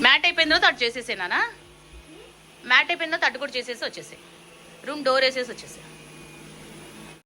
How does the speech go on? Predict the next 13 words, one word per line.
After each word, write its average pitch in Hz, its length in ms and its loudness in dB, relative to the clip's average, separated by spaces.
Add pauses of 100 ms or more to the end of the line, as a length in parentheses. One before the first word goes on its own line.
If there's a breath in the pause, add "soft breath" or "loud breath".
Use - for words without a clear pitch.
(200)
మడత 262 240 12
పెట్టి 220 180 10
ఫస్ట్. 202 220 2 (920 soft breath)
శబరి 240 300 10
వా-, 269 200 12
శబరీష్ 254 320 4
వాళ్ళ 233 240 10
రూమ్ 202 220 0
ఇది. 190 140 0 (220)
శబరీష్ 220 420 -2
వాళ్ళ 214 220 4
రూమ్ 202 180 0
అంతా 196 140 -2